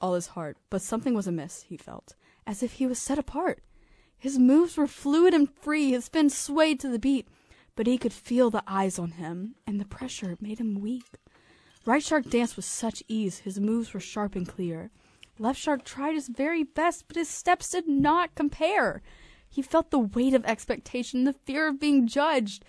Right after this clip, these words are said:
but he danced with all his soul to the rhythm that he loved. Left Shark knew he was different, and that's what made him great, for he danced with his own style, and he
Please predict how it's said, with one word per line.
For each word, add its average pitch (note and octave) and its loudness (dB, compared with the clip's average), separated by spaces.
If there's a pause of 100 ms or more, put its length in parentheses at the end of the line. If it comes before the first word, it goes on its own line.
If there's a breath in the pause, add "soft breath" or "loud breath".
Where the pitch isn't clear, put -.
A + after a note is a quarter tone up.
(340 soft breath)
but D4 4
he D4 6
danced D#4 2
with F4+ -2
all F4 4
his E4 -2
soul E4+ 2
to - -10
the D#4 -4
rhythm D4 2
that D4 4
he C#4 0
loved. B3+ 2 (480 soft breath)
Left F4 0
Shark F4+ -2
knew C4 10
he D4 6
was B3+ -2
different, D#4 -2
and C#4 -2
that's F4 -2
what F4+ -4
made F4+ -2
him F4+ 0
great, G4+ 4 (420 soft breath)
for F4 -2
he F4+ 4
danced D4 -2
with E4+ -6
his E4 -2
own D#4+ 0
style, D#4 -2
and C#4 0
he D4+ 0